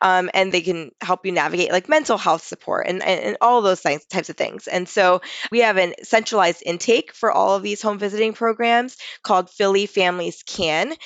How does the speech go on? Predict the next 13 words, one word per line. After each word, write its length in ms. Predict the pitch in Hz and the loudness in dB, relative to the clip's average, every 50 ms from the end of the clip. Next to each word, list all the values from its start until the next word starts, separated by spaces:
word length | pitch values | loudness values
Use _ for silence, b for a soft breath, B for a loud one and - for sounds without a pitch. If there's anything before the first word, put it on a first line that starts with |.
| B B B B | B B B B
So 160 | - 233 202 | 2 2 2
it's 100 | 196 - | 4 2
like 160 | 208 202 - | 0 0 2
a 100 | 175 175 | 2 2
one-stop 640 | 180 175 185 185 185 202 - - - 185 185 - - | 2 2 2 2 2 0 -4 0 0 2 2 0 -2
shop 360 | - - 202 160 - - - | -2 0 2 2 0 0 -4
where 120 | - 180 180 | -4 -4 -2
you 80 | 180 | -2
could 200 | - - 170 160 - _ _ - _ _ | -4 -6 -8 -8 -10 _ _ -20 _ _
call 300 | - - 208 202 196 196 | 0 2 4 4 4 4
a 60 | 208 | 2
phone 300 | 202 - 202 185 185 175 | 0 0 0 0 0 0
number, 480 | 160 151 156 - - - 135 170 214 | -2 -2 -2 -4 -4 -2 0 -2 -2